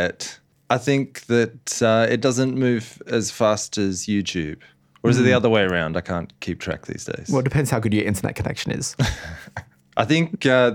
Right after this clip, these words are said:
Speaker 1: they don't mind it. Yeah, it's like a live-action cartoon.
Speaker 2: Yeah. 'Cause I don't know, like, I watched it when I was a kid, and the Batman movie, the eighty-nine Batman, was only just coming out. So I don't think there was that much Batman stuff really in the world for me to be too distracted by other,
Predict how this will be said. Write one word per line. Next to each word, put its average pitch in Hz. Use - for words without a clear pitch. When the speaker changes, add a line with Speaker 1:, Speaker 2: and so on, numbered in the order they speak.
Speaker 1:
they 214
don't 233
mind 220
it. 104
Yeah, 131
it's 101
like 113
a 113
live-action 107
cartoon. 98
Speaker 2:
Yeah. 135
'Cause 208
I 214
don't 226
know, 151
like, 165
I 165
watched 180
it 156
when 147
I 143
was 127
a 110
kid, 127
and 120
the 123
Batman 117
movie, 135
the 104
eighty-nine 101
Batman, 107
was 135
only 127
just 117
coming 117
out. 147
So -
I 165
don't 202
think 226
there 226
was 185
that 190
much 185
Batman 156
stuff -
really 135
in 117
the 107
world 113
for -
me 113
to 101
be 107
too -
distracted 113
by 104
other, 101